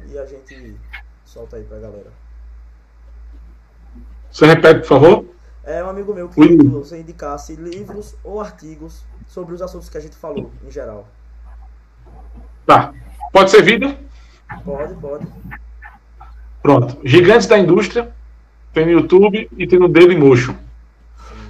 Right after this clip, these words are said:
Speaker 2: É, é, é a versão americana.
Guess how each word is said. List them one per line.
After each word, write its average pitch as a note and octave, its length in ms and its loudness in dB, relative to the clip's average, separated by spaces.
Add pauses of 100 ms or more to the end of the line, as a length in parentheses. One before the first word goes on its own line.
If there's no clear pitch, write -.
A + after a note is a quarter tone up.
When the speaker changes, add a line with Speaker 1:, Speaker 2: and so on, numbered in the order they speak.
(300)
Speaker 2:
É, A#2+ 280 4 (340)
é, D#3+ 300 0
é - 0 -
a D#3 160 6
versão D#3+ 240 4
americana. D#3 640 4